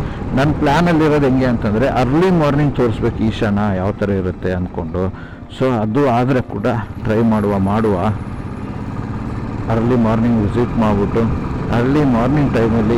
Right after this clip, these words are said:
ಈಶಾ ಹೆಂಗಿರುತ್ತೆ ಅಂದ್ಕೊಂಡು, because ಬೇರೆ ಯಾವ ಟೈಮಲ್ಲಿ ಹೋದ್ರೂ ಕೂಡ ನಿಮ್ಗೆ ಸಿಕ್ಕಾಪಟ್ಟೆ ಜನ ಇರುತ್ತೆ. ನೋಡೋಣ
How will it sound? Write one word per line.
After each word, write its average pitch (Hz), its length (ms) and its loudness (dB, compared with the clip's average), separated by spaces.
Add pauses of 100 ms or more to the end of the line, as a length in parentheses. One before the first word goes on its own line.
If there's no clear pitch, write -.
(120)
ಈಶಾ 117 240 0
ಹೆಂಗಿರುತ್ತೆ 101 640 2
ಅಂದ್ಕೊಂಡು, 90 420 0 (400)
because 151 200 0 (100)
ಬೇರೆ 170 160 4 (100)
ಯಾವ 139 180 4
ಟೈಮಲ್ಲಿ 147 280 4
ಹೋದ್ರೂ 135 260 2
ಕೂಡ 131 140 2
ನಿಮ್ಗೆ 127 180 0
ಸಿಕ್ಕಾಪಟ್ಟೆ 135 560 2 (180)
ಜನ 107 120 2 (140)
ಇರುತ್ತೆ. 104 340 2 (920)
ನೋಡೋಣ 143 300 2